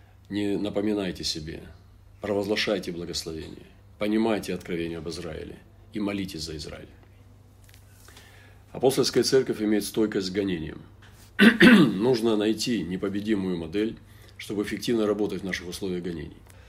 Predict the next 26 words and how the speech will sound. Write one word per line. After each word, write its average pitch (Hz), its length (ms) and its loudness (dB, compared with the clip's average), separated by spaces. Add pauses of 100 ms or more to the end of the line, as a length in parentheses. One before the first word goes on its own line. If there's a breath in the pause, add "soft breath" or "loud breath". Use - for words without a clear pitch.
(260 loud breath)
Для 101 240 0
меня 123 260 4
лично 101 440 -2 (220)
это 92 220 -10
честь - 540 -4 (920 loud breath)
принять 110 320 0
бесчестие 90 800 -4 (580)
ради 90 240 -6
Христа. - 540 -10 (540 soft breath)
Я 98 120 -6
буду 101 180 -4
принимать 107 380 0
это 90 160 -8
как 82 260 -10
дар, 95 280 -6 (840)
я 90 60 -10
буду 98 240 -4
принимать 101 460 -2
это 87 160 -10
как 92 300 -6 (120)
привилегию, 101 760 -2 (840 soft breath)
как 92 180 -8
особую 113 460 2
привилегию 95 680 -4
от 85 120 -12
Господа. - 600 -12